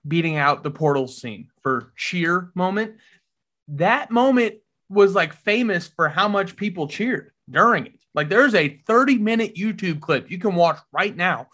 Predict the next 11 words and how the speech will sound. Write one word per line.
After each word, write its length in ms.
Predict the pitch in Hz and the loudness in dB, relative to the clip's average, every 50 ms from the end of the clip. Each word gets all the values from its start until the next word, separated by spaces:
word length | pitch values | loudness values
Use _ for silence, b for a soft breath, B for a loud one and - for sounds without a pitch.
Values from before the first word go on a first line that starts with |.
| b b b | b b b
that 100 | - 180 175 | -4 -2 -2
is 120 | 170 - | -2 -2
simply 380 | - - 208 214 208 220 262 254 | -4 -2 -2 -2 -2 -2 -2 -2
just 260 | - 220 208 175 - | -2 -4 -6 -8 -8
people 300 | - 208 202 185 208 180 | -8 -8 -4 -4 -4 -4
screaming 720 | 180 - - - 190 190 196 202 202 202 196 196 196 - - | -4 -6 -8 -6 -2 0 0 0 0 0 -2 -4 -6 -6 -4
at 220 | 156 160 160 - | -4 -4 -2 -2
that 180 | 170 165 - - | -4 -4 -4 -4
moment 320 | 147 147 147 139 127 - | -6 -6 -4 -6 -8 -10
in 140 | - 139 131 | -12 -12 -8
theaters 340 | - 135 135 127 117 117 | -6 -6 -4 -4 -6 -8